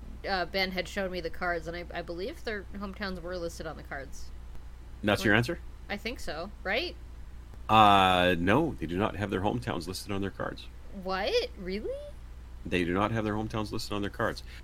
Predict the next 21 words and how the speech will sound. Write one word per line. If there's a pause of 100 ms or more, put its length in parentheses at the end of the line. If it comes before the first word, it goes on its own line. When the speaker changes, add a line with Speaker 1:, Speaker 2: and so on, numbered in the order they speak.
(160)
Speaker 2:
But
that's
probably
something
we
should
do. (120)
But,
uh,
I
haven't
dug
into
the
canon
of
each
character
that
much
yet.